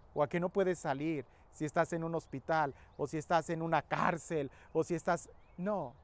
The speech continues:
piensa en los monjes que tienen una libertad interior. Piensa en aquellas personas que sabiendo quiénes son,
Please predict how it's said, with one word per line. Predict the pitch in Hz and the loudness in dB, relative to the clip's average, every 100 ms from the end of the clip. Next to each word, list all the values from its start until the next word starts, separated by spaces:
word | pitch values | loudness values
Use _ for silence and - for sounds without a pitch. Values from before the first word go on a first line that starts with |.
| - - - | -20 -20 -4
piensa | 202 196 190 | 0 0 2
en | 202 | 0
los | 190 160 | 0 0
monjes | 175 170 - 127 117 - - - - - - - | 2 0 -2 -12 -12 -14 -18 -20 -20 -20 -20 -8
que | 160 | -8
tienen | - 190 202 202 | -2 0 0 0
una | 202 | 0
libertad | 196 175 165 - 160 | 0 0 -2 0 -2
interior. | 156 147 139 127 123 120 - - - - - - - | -2 -6 -6 -6 -6 -8 -14 -20 -20 -20 -20 -12 0
Piensa | 202 233 220 220 | 2 2 0 0
en | |
aquellas | 202 - 208 196 - | 0 0 0 0 -2
personas | 185 160 190 180 170 | -8 -4 -4 -4 -6
que | 170 | -8
sabiendo | - 160 147 185 208 208 | -4 -4 -2 -4 -6 -6
quiénes | 208 190 180 | -6 -6 -6
son, | - 180 165 | -6 -6 -6